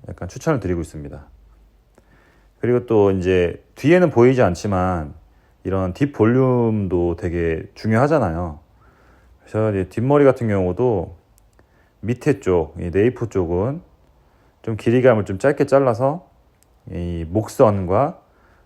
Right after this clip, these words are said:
이 목 라인의 이 쉐입이 조금 이렇게 달라붙는 느낌으로 잘라주고요. 그 윗머리 같은 경우는 이제 밑에 잘랐던 것보다 좀 길게 잘라서 약간의 볼륨감을 형성해주는 그런 스타일로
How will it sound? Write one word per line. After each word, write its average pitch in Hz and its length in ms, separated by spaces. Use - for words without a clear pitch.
이 90 80
목 104 280
라인의 95 480
이 87 40
쉐입이 151 440
조금 110 260
이렇게 92 120
달라붙는 127 580
느낌으로 85 720
잘라주고요. 110 680
그 101 200
윗머리 135 320
같은 131 220
경우는 95 800
이제 78 380
밑에 101 280
잘랐던 151 420
것보다 92 540
좀 95 120
길게 101 340
잘라서 123 640
약간의 107 460
볼륨감을 147 680
형성해주는 131 720
그런 87 240
스타일로 90 720